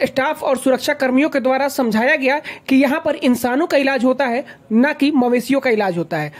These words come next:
आप इसे मवेशी अस्पताल लेकर जाइए, जहाँ इसका इलाज हो सकेगा। इस दौरान व्यक्ति ने बताया कि उसकी बीमार बकरी को इलाज की सख्त ज़रूरत है। उसके बकरी को कुत्ते ने काट लिया है, जिसकी वजह से उसकी बकरी बीमार हो गई है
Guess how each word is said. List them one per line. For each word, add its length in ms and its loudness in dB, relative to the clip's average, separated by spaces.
आप 220 -2
इसे 200 0
मवेशी 420 2
अस्पताल 480 -4
लेकर 240 0
जाइए, 400 0
जहाँ 260 -2
इसका 200 -2
इलाज 320 0
हो 120 2
सकेगा। 460 -6
इस 140 0
दौरान 320 0
व्यक्ति 320 2
ने 80 2
बताया 380 0
कि 260 0
उसकी 220 0
बीमार 340 2
बकरी 320 0
को 300 2
इलाज 280 0
की 100 0
सख्त 280 -2
ज़रूरत 460 2
है। 220 -4
उसके 220 0
बकरी 340 0
को 300 0
कुत्ते 500 -2
ने 140 2
काट 340 -4
लिया 160 2
है, 140 0
जिसकी 300 -2
वजह 220 4
से 120 -2
उसकी 240 -4
बकरी 360 -2
बीमार 380 2
हो 140 0
गई 160 -2
है 180 -12